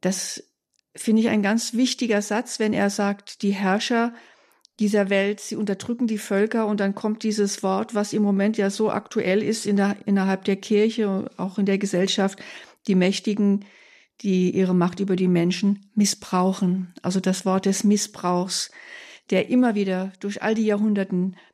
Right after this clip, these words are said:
äh, ja, geübt wird, egal wo, in welchem Land und in welcher Religion. Und wenn denn Jesus sagt, „Bei euch aber soll es nicht so sein,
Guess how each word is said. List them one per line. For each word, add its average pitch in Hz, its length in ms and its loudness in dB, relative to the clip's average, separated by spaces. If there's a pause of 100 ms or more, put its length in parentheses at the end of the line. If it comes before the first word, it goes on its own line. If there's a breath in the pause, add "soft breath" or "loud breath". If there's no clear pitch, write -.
(140)
äh, 180 320 0 (680)
ja, 185 160 0
geübt 240 420 -2
wird, - 260 -2
egal 202 520 0
wo, 185 320 2
in 185 120 -2
welchem 196 360 0
Land 202 360 -2
und 196 160 -2
in 180 140 0
welcher 185 360 -2
Religion. 185 540 -2
Und 190 180 0
wenn 208 180 4
denn 196 180 4
Jesus 214 340 2
sagt, 202 260 -4
„Bei 185 240 0
euch 220 380 0
aber 202 240 0
soll 196 240 -2
es 190 180 -2
nicht 220 300 2
so 214 120 2
sein, 190 460 0